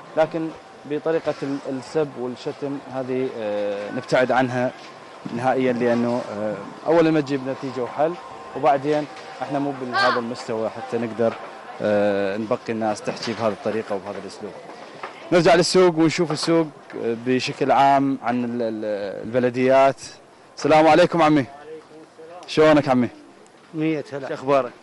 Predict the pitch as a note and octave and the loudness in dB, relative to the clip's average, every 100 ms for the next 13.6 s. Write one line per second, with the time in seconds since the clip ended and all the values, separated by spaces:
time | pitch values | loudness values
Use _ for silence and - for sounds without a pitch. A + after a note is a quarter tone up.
0 | - - - - - G#3 C3 B2+ - - | -18 -18 -20 -18 -2 2 4 2 0 2
1 | F#3 B2 C#3+ C#3 C#3+ C#3 C#3+ C3+ A#2+ E3+ | 2 2 -2 -4 -2 -2 -6 -10 -4 2
2 | E3+ D3 - - - - - - - C#3 | 4 4 0 -12 -20 -20 -20 -20 -18 -8
3 | D#3 F3+ - - - F#3+ A3 F3 - - | -6 -6 -8 -10 -6 -2 0 -2 -6 -12
4 | - - - G3 F#3 F3 E3 D3+ C3+ - | -10 -10 -6 -6 -8 -12 -18 -18 -18 -18
5 | - - F3 D3 C3+ A#2+ D#3 D3 D3 C3 | -12 -4 -2 2 2 0 -2 -8 -8 -10
6 | - C#3+ A#2+ A2+ - - A#2 A#2+ A#2+ - | -8 -8 -6 -8 -12 -16 -10 -4 -4 -2
7 | C3 A2+ G#2+ - G#2 A#2+ B2+ A2 G#2+ G#2 | -4 -4 -6 -10 -14 -10 -10 -10 -12 -16
8 | A2+ A2 A2 G#2 - - - - - - | -18 -18 -18 -20 -20 -20 -20 -20 -20 -4
9 | A3+ C#3+ F#3+ G2 - F3+ A#2+ C3+ D3+ F3 | 0 2 0 -2 -4 -6 -4 -8 -8 -10
10 | E3+ A3+ - - - - - - - - | -14 -14 -18 -20 -20 -20 -20 -20 -20 -12
11 | - A#3+ F3 E3 E3+ - - - C4+ B3+ | -4 -4 -4 -12 -16 -20 -20 -4 2 2
12 | F3+ D3 G#3 A#3 F#3 E3 - A#2+ A#2+ C3+ | 4 4 6 4 4 2 2 0 0 -4
13 | D#3+ - G3 C3+ A2+ A2+ | -6 -4 0 0 0 -2